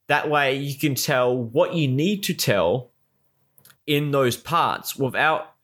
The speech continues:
skipping out on details, because with a pre-established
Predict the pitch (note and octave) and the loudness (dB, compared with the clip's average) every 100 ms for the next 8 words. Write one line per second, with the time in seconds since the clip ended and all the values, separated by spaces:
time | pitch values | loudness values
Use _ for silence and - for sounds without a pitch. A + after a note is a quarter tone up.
0 | - - - D#3+ D3+ D3+ B2+ A#2+ A#2+ G#2 | -4 0 2 2 0 0 0 2 2 2
1 | A2+ A2+ G2+ D#3 F#3+ - C#2 F2 - B2+ | 0 0 0 0 0 0 0 -2 -4 -6
2 | D3+ C3 B2 - - - - _ _ _ | -2 0 0 -4 -8 -20 -20 _ _ _
3 | _ _ _ - E3 E3 B2 - F#3+ G3+ | _ _ _ -8 -2 -2 -2 0 0 0
4 | D#3 - E3 D#3+ D3+ - | -2 0 0 0 0 -2